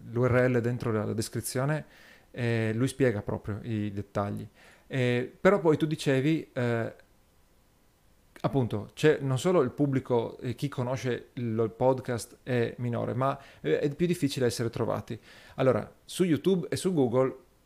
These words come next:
sei indicizzato e in qualche modo la gente ti trova.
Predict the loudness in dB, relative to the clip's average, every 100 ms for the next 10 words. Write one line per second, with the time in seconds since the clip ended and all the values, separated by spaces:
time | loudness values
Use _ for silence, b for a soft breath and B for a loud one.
0 | _ -20 _ _ _ -6 0 2 2 -2
1 | -4 -2 -2 0 0 0 -4 -4 b b
2 | b -4 0 2 0 -4 -2 0 0 2
3 | 2 2 0 0 -2 -2 -6 -6 -6 -4
4 | -4 -6 -8